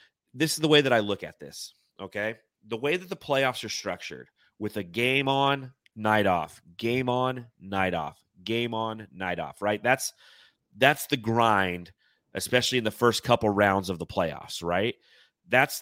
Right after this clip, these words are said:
the grind that hurts Chris Paul and kinda has for the past decade, if you will, since he's been about twenty-seven years old.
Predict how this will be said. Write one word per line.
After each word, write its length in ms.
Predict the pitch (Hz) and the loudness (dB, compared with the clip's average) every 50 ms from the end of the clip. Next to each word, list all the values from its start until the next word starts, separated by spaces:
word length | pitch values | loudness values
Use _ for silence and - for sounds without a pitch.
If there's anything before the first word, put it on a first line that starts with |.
| _ | _
the 80 | - 123 | -4 -4
grind 380 | 98 104 110 104 104 110 110 113 | 0 2 4 4 4 4 2 0
that 120 | 98 98 | -2 -2
hurts 300 | 98 107 104 101 - - | 0 0 0 0 -2 -4
Chris 280 | - - 110 101 98 - | -6 -2 -2 -2 -2 -4
Paul 560 | - - 160 156 131 98 95 101 107 - _ _ _ _ _ _ _ _ - | -2 2 6 8 8 8 8 6 2 -2 _ _ _ _ _ _ _ _ -8
and 200 | - 123 107 - _ | -8 -8 -10 -12 _
kinda 240 | - - 170 175 143 | -8 -4 -4 -2 -2
has 380 | 117 113 120 117 117 113 110 - | -2 0 0 2 2 2 0 -2
for 140 | - - 104 | -4 -6 -4
the 80 | 95 | -4
past 400 | - - 107 101 95 90 - - _ _ _ _ | -4 -2 -2 0 0 -2 -4 -8 _ _ _ _
decade, 560 | 98 110 101 - - 98 87 80 76 76 87 _ _ _ _ - | -2 -2 -2 -2 -4 -6 -6 -8 -8 -12 -16 _ _ _ _ -12
if 140 | 92 87 90 | -10 -8 -6
you 100 | 87 85 | -4 -2
will, 280 | 87 82 73 71 - _ _ _ _ _ | -2 -4 -4 -6 -14 _ _ _ _ _
since 200 | - - 95 95 | -18 -14 -12 -10
he's 140 | 101 101 101 | -10 -6 -4
been 140 | 95 113 117 | -2 0 0
about 220 | 117 131 139 - | 0 0 -2 -2
twenty-seven 580 | - - 170 151 113 87 - 87 78 73 76 - | -4 -6 -4 -4 -4 -6 -6 -8 -8 -8 -10 -16
years 200 | 50 - - - | -16 -16 -14 -14
old. 180 | - - - | -14 -16 -18